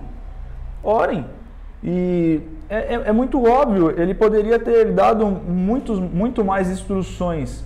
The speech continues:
acerca disso, mas ele focou muito nisso,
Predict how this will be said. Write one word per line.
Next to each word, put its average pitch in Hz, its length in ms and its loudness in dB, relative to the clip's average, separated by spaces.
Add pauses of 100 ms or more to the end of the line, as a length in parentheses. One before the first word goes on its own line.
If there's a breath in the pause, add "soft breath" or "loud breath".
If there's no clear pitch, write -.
acerca 151 560 -4
disso, 135 380 -6
mas 143 260 -6
ele 151 160 -6
focou 160 400 -6
muito 160 320 -4
nisso, 127 420 -8